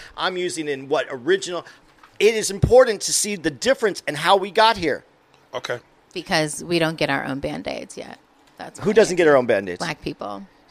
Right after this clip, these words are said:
Speaker 1: You
Speaker 3: We
Speaker 1: don't
Speaker 3: need our own Band-Aids. We, I mean, they, every once in a while, but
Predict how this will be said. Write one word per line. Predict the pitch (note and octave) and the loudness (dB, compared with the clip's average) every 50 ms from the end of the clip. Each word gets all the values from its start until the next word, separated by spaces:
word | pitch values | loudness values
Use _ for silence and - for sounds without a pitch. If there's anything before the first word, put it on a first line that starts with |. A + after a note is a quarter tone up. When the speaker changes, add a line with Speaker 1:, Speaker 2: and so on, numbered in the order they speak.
| _ F3+ | _ -10
Speaker 1:
You | - | -4
Speaker 3:
We | D#3+ G3 | -2 0
Speaker 1:
don't | A#3 F#3+ | 0 0
Speaker 3:
need | D#3 E3 | 0 -4
our | D3 D3 | -8 -10
own | D3 D#3 D#3 | -12 -14 -16
Band-Aids. | D#3 D#3+ D3+ - - - - - - - | -16 -16 -18 -16 -16 -16 -16 -16 -6 -2
We, | G3+ G3+ G3+ - | -2 -2 -2 -2
I | - | -2
mean, | A#3+ B3 A#3+ A#3+ | -2 0 0 0
they, | A#3 A3+ F#3+ - | 0 0 0 -2
every | G#3 A#3 A#3 | -4 -4 -4
once | G#3+ G3 D#3+ D#3+ D#3+ - | -4 -6 -8 -10 -12 -16
in | - | -18
a | - | -16
while, | - - F2 - | -14 -14 -14 -12
but | - - F2 E2+ - | -12 -10 -12 -12 -12